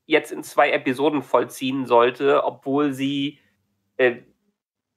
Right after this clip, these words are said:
diesen Wandel ja auch jetzt in den letzten dreißig Episoden hätte langsam vollziehen können. Aber nee, in, am Ende ist sie plötzlich wie hundertprozentig umgedreht, was sie vorher nicht war. Äh, also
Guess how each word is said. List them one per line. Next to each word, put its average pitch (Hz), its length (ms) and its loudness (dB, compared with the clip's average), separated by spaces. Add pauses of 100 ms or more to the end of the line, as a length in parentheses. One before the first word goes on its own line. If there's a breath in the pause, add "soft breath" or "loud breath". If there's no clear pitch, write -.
(180)
diesen 131 480 -8
Wandel 139 340 2
ja 127 160 6
auch 135 300 2
jetzt 131 240 -4
in - 80 -12
den 127 140 -8
letzten 127 400 -2
dreißig 131 420 -2
Episoden 120 460 -10
hätte 117 560 2
langsam 131 420 0
vollziehen 110 560 -8
können. 113 380 -6
Aber 117 320 -4
nee, 139 320 0
in, 135 260 -4
am 123 140 -4
Ende 135 360 2 (320 loud breath)
ist - 120 -10
sie 139 80 -6
plötzlich 165 720 0
wie 175 340 -8
hundertprozentig 156 760 -2
umgedreht, 147 520 -2
was 139 160 -2
sie 135 80 -8
vorher 135 540 4 (320 soft breath)
nicht 131 360 -4
war. - 400 2
Äh, 120 220 4
also 127 280 0